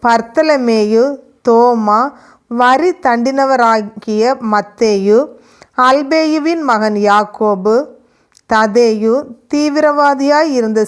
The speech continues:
சீமோன், இயேசுவை காட்டிக் கொடுத்த யூதாசு இஸ்காரியோத். இயேசு இந்த பன்னிருவரையும்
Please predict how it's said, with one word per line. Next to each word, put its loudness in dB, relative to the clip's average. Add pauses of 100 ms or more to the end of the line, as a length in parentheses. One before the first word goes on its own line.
சீமோன், -2 (440)
இயேசுவை 0
காட்டிக் -2
கொடுத்த 0
யூதாசு 0
இஸ்காரியோத். -4 (1120)
இயேசு 0
இந்த -2
பன்னிருவரையும் 0